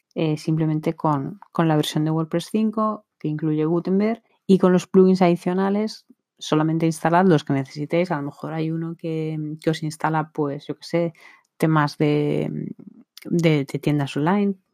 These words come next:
Tenemos unos bloques para, para WooCommerce o tenemos otros que, que nos hacen unos banners,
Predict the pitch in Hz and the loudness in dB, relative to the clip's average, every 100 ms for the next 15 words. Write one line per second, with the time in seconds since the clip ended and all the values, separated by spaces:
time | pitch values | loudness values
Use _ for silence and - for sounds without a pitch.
0 | _ - 170 156 156 160 156 147 - 156 | _ -10 -4 -2 -4 -4 -6 -6 -4 -2
1 | 151 156 - 151 147 143 143 143 - 143 | -2 -4 -2 0 2 0 -2 -4 -4 -4
2 | 131 135 - 190 208 190 190 - - 165 | -2 -6 0 2 4 2 0 -2 2 2
3 | 160 151 147 156 151 151 - 156 156 156 | 2 0 0 -2 -6 -6 -2 0 0 -2
4 | 156 156 143 151 151 147 135 143 143 147 | -2 -2 -2 -4 -2 -2 -2 -2 -2 -2
5 | 143 135 - | -4 -8 -12